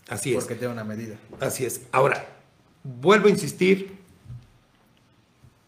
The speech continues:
Speaker 1: ustedes ya sabrán con quién lo hacen, pero si usted es víctima de violencia, si los adultos mayores que viven con usted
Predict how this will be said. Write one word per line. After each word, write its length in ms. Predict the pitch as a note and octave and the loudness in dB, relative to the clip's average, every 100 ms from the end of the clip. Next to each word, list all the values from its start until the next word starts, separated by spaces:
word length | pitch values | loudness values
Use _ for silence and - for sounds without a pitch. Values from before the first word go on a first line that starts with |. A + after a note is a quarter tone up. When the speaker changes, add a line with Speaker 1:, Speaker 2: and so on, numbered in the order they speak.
| _ - - _ | _ -20 -20 _
Speaker 1:
ustedes 240 | - F3+ | -2 4
ya 120 | F#3 F3 | 4 4
sabrán 400 | D3+ D#3 E3+ C#3 | 4 4 2 0
con 80 | |
quién 200 | C3 D#3+ | -2 0
lo 80 | C#3 | 0
hacen, 280 | C#3 - B2+ - - _ _ _ _ _ _ _ _ _ _ _ _ _ _ - | -2 -4 -12 -18 -20 _ _ _ _ _ _ _ _ _ _ _ _ _ _ 2
pero 420 | C#3 C3+ C#3 C#3+ | 4 6 4 0
si 160 | - C#3 | -8 -6
usted 600 | B2+ - F#3+ F#3+ F#3+ - - _ _ _ _ _ _ _ _ _ - | -2 4 6 4 0 -16 -20 _ _ _ _ _ _ _ _ _ -4
es 280 | D3+ B2+ | -4 -4
víctima 560 | B2+ E3+ - D#3 C#3 B2+ | -4 -4 -4 -6 -2 -2
de 140 | A2+ | -2
violencia, 540 | A2 A#2 A#2 C#3 A#2+ - - - - _ _ _ _ _ | -2 -2 0 0 -2 -8 -18 -20 -20 _ _ _ _ _
si 320 | - - B2 | -16 -8 -6
los 220 | A#2 A2 | -4 -2
adultos 460 | A#2+ C#3 F3 F3 D#3 | -2 0 2 2 2
mayores 520 | D3 C#3+ F3 E3+ D3+ | 2 4 6 6 2
que 140 | - | -4
viven 200 | B2+ D#3 | -2 -2
con 200 | E3 C#3 | -4 -4
usted 460 | B2+ - E3 E3+ - | -4 -2 -2 -2 -4